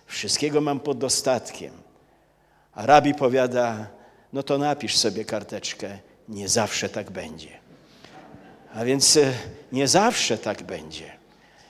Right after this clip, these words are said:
Jeśli nawet nam się dzisiaj dobrze powodzi, nie mamy żadnych problemów, to pamiętajmy o tej karteczce: „Nie zawsze tak będzie”. Czasem jesteśmy w takich sytuacjach, o których chciałoby się powiedzieć za psalmistą:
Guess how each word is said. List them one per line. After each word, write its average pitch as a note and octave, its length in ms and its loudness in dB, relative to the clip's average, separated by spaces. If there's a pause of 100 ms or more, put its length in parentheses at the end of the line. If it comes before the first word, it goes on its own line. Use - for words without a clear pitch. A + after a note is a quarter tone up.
Jeśli F#3 300 6
nawet F3+ 300 4
nam D#3+ 160 2
się C#3+ 280 2
dzisiaj D3+ 420 2
dobrze E3+ 400 2
powodzi, A2 580 -4
nie B2+ 120 -2
mamy D3 280 0
żadnych D#3+ 480 0
problemów, G#2+ 760 -4 (640)
to C3+ 260 4
pamiętajmy C#3 920 0 (140)
o B2+ 80 -2
tej B2 200 -2
karteczce: A#2 720 0 (220)
„Nie A2 180 -2
zawsze A#2 500 -2
tak G2 240 -12
będzie”. D#2+ 400 -14 (840)
Czasem G#3 380 6
jesteśmy E3+ 420 4
w - 60 -6
takich F#3+ 320 2
sytuacjach, D3+ 1000 2
o B2 120 -2
których C#3+ 360 0
chciałoby C3 420 0
się B2 160 -2
powiedzieć A#2+ 540 -4
za A#2 420 -4
psalmistą: A2 880 -4